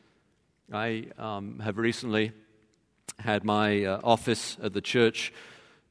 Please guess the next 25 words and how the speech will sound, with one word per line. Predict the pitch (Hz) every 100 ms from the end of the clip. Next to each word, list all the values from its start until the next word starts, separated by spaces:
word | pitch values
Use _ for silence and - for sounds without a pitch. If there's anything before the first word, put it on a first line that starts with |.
| -
um, | 110 107 101 101 110 107 _ _ _ _
reconstructed | 120 120 117 113 - 123 123 120
a | 113
little | 117 120
bit. | 117 120 120
It, | 101 107 101
it | 107 107
had | 120 110
a | 107 120 - - - _ _ _ _ -
partition | 139 131 - 147 - 143 131 131 131 -
of, | 123 110 107 -
uh, | 156 - 139 120 131 143
of | - 104
walls | 95 127 143 139 147 101
that | 120 -
made | 123 123 120
it | 135 135 151
kind | 135 120
of | 110 - - -
cramped, | - 131 135 147 - - - - -
I | 120
felt. | 135 139 - - - _ _ _ _ _ _ - _
And | 104 101 98 101 101 98
so | 107 104
I've | 104 104 98 -